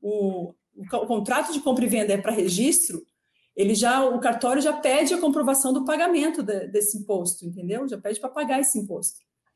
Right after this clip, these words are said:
Então, quem, quem foi que efetivamente desembolsou é que tem o, a legitimidade pra discutir isso em juízo, né?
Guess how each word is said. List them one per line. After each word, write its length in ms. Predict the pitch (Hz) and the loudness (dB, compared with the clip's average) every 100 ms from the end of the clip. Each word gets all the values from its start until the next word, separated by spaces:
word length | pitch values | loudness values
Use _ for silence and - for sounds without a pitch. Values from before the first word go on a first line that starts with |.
| _ _ | _ _
Então, 560 | 196 196 208 220 254 262 | -6 -2 0 2 4 4
quem, 340 | 269 294 294 | 4 2 0
quem 160 | - 285 | 0 2
foi 300 | 311 294 254 | 2 2 4
que 100 | 254 | 2
efetivamente 560 | 262 247 233 247 240 220 | 0 -2 0 0 0 2
desembolsou 880 | 294 277 240 220 254 247 247 233 | 2 4 2 4 2 2 2 0
é 80 | - | 0
que 140 | 349 - | -2 -4
tem 240 | 277 262 | -2 0
o, 160 | 269 262 | 0 0
a 120 | - | -2
legitimidade 840 | 208 339 349 - 302 226 214 240 | 0 0 -2 -2 -2 0 0 -2
pra 100 | - | -4
discutir 520 | 311 - - 349 - 254 | -6 -6 -6 -6 -2 0
isso 180 | - | 2
em 40 | 269 | 2
juízo, 460 | 294 339 196 170 | 2 0 0 -2
né? 200 | 175 190 | -4 -6